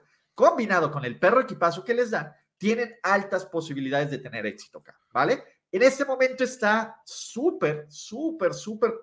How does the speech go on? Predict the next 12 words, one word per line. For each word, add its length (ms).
parejo 480
para 260
todos, 400
cabrón. 180
O 220
sea, 160
creo 140
que 80
los 200
cuatro 320
equipos 280
tienen 360